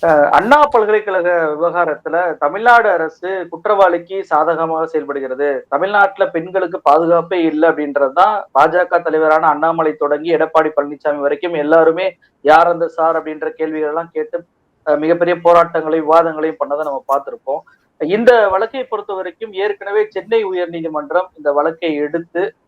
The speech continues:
அஹ், மூன்று பெண் ஐ பி எஸ் அதிகாரிகளை, அஹ், நியமனம் பண்ணி அவங்களே விசாரிக்க சொல்லியிருந்தாங்க. எஃப் ஐ ஆர் ஐ வந்து வெளியிட்ட விஷயத்திலேயுமே நடவடிக்கை எடுங்க அப்படின்னு சொல்லி உத்தரவு போட்டிருந்தாங்க.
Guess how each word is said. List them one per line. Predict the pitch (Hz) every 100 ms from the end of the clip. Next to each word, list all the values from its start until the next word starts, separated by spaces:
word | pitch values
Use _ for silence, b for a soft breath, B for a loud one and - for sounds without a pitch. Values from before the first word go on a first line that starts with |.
| _ _ 170
அஹ், | 156
மூன்று | 147 220 277 247 220
பெண் | 214 214 240
ஐ | 190 196
பி | 208
எஸ் | 196 170 -
அதிகாரிகளை, | 156 170 180 170 160 180 196 -
அஹ், | 151 143
நியமனம் | 170 180 175
பண்ணி | 170 165
அவங்களே | 175 147 185 170
விசாரிக்க | 151 170 156 156 151
சொல்லியிருந்தாங்க. | 139 139 127 123 143 175 _ _ -
எஃப் | 175 214
ஐ | 262
ஆர் | 254 233
ஐ | 208
வந்து | 185 190 208 202
வெளியிட்ட | 175 185 208 - 196 175
விஷயத்திலேயுமே | 160 156 170 170 170 160 165 185 196
நடவடிக்கை | 160 156 180 180 175 156
எடுங்க | 156 160
அப்படின்னு | 160 151
சொல்லி | 147 156
உத்தரவு | 147 160 156 147
போட்டிருந்தாங்க. | 135 135 127 120